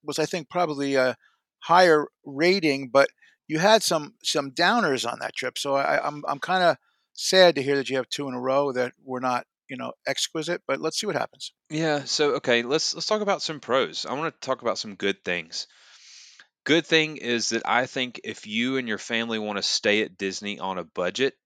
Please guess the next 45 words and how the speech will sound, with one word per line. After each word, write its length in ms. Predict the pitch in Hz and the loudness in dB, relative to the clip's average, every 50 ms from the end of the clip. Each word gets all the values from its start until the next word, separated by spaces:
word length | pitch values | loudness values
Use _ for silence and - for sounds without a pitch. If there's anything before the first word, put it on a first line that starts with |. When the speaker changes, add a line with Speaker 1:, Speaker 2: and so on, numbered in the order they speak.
| _ - | _ -10
Speaker 2:
and 300 | 110 104 101 101 98 92 | -6 -4 -4 -4 -6 -8
you 140 | 95 101 101 | -10 -10 -8
have 220 | 92 98 110 104 95 | -4 -2 -4 -2 -2
a 60 | 101 | -4
large 500 | 95 92 95 95 95 98 95 - - - | -4 -2 -2 0 0 -2 -2 -6 -12 -10
group, 360 | - 98 98 113 131 - _ _ _ _ - - - _ _ _ - | -6 -4 -4 -4 -4 -6 _ _ _ _ -20 -20 -20 _ _ _ -16
and 160 | 110 113 110 | -12 -10 -2
maybe, 520 | 107 113 117 123 113 117 117 117 117 120 - _ _ _ _ _ _ _ _ _ _ _ _ _ _ _ _ - | 2 2 2 2 2 0 0 0 0 -2 -4 _ _ _ _ _ _ _ _ _ _ _ _ _ _ _ _ -4
um, 340 | 123 107 104 101 95 98 98 - 90 92 | 0 0 0 0 -2 -4 -12 -16 _ -4
this 180 | 107 117 113 - | -4 -2 0 2
situation 800 | - - 127 120 - - 123 101 107 110 107 - - 117 101 | 0 2 0 -2 -4 -4 -6 -2 0 0 0 0 -2 -4 -6
that 160 | 98 92 73 | -6 -8 -8
we 240 | 85 87 101 107 110 | -8 -6 -2 -2 -2
did 380 | 104 - 117 123 131 139 131 - _ | -2 -2 -2 0 0 0 -2 -4 _
would 220 | 101 107 107 92 | -8 -8 -6 -6
work 340 | 95 90 101 101 98 _ - | -6 -4 -4 -4 -4 _ -12
for 180 | - - 110 | -14 -10 -10
you 240 | 101 90 90 95 107 | -8 -8 -6 -8 -6
because 320 | 107 110 - - 101 87 95 | -6 -6 -6 -6 -6 -6 -6
it 80 | 85 | -8
worked 300 | 65 87 92 90 90 - | -8 -6 -6 -6 -6 -8
for 240 | - - - 87 78 | -12 -12 -12 -10 -8
us, 260 | 90 85 82 - - | -6 -8 -6 -8 -10
and 140 | 98 92 92 | -10 -4 0
that 180 | 107 110 120 123 | 0 2 2 2
is 320 | 120 117 107 98 - - _ - - - _ - | 2 2 2 0 -4 -6 _ -14 -20 -20 _ -10
staying 480 | - - - - - 113 117 135 151 160 | -4 -2 -2 2 4 4 4 4 4 -2
at 80 | 123 | -2
Art 200 | 101 117 123 117 | 0 -2 -2 -2
of 80 | 107 107 | -2 -4
Animation 600 | 104 101 101 92 95 95 92 - - 104 98 95 | -4 -4 -4 -4 -4 -2 -2 -2 -4 -6 -8 -12
in 140 | 98 95 90 | -10 -10 -12
a 40 | |
Cars 440 | - - - 101 98 104 117 - - | -10 -6 -2 0 0 0 0 -2 -6
family 320 | - 101 95 92 98 110 117 | -6 -4 -6 -4 -4 -6 -6
suite. 380 | - - - 92 82 87 - _ _ _ _ _ _ _ - - - - - | -6 -6 -6 -8 -10 -10 -12 _ _ _ _ _ _ _ -20 -20 -18 -8 0
And, 80 | 110 110 | 2 2
of 80 | 113 | 2
course, 300 | - - 120 117 - - | 2 0 -2 -2 0 -2
it 80 | 117 90 | -6 -6
was 120 | 104 - | -4 -4
just 220 | - 135 139 - - | -2 -2 -2 -2 -2
three 200 | 139 135 131 127 | 0 0 2 2
of 100 | 120 117 | 2 2
us. 360 | 117 117 117 - - - - | 2 2 2 2 -2 -4 -4